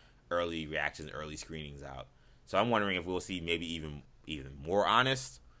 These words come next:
uh, assessments or maybe less honest assessments from people that now feel like they've finally gotten a shot and that now they wanna keep this. So I think it's very fascinating. But I'll read some of them here. So University Film Review says,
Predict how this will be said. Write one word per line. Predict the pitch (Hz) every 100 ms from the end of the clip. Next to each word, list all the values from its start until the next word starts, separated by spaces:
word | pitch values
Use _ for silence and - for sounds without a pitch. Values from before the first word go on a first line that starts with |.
| - - -
uh, | 107
assessments | 110 143 139 151 160
or | 101 110
maybe | 104 107 113 117
less | 127 -
honest | 92 76 -
assessments | - - 65
from | 76
people | 95 92
that | 90 85
now | 90 92
feel | 92 98
like | 90
they've | 90 85 - -
finally | - 90 90 90
gotten | 90 82 85
a |
shot | 82 139 117 64 -
and | 78
that | 76
now | 78 78
they | 76
wanna | 78 76
keep | - 127
this. | - -
So | - 67 57
I | 73
think | 107
it's | 90
very | 90
fascinating. | 82 87 78 62 64
But | 65
I'll | 85 101
read | 123 123
some | 123 117
of |
them | 117 117
here. | 117 113 - - - -
So | 95
University | 113 123 120 120
Film | - 113 107
Review | 92 104 104
says, | 104 95 85